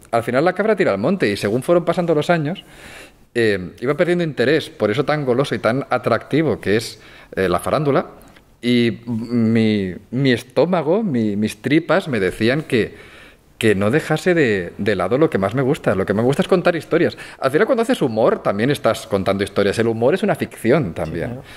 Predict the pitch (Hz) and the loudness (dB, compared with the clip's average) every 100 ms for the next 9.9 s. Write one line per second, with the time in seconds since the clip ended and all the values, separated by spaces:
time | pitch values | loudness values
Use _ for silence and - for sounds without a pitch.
0 | - - 196 120 101 104 143 143 113 - | -8 -2 0 0 0 0 0 0 -2 2
1 | 127 156 - 101 92 113 107 95 139 - | 4 2 2 -2 0 0 0 0 0 -4
2 | - - - - - - 123 113 139 185 | -16 -12 -12 -12 -6 -2 0 0 0 0
3 | 165 104 82 67 - - - - - - | 0 -2 -6 -10 -18 -20 -20 -20 -20 -4
4 | 120 117 117 113 156 - 175 165 147 160 | 0 0 0 2 0 0 0 0 -2 -2
5 | 156 139 131 160 147 151 139 147 170 143 | 0 0 2 0 0 -2 0 2 0 -2
6 | 139 123 110 123 104 - 135 156 190 285 | 0 0 0 -2 -4 0 0 2 0 -2
7 | - - - - - 110 110 104 107 107 | -12 -20 -20 -18 -2 0 0 -2 -4 -2
8 | 117 143 151 95 - 92 98 107 101 107 | -2 0 0 0 -6 -6 -2 0 0 0
9 | 139 143 131 131 143 143 110 139 | 0 0 0 0 0 0 -2 -2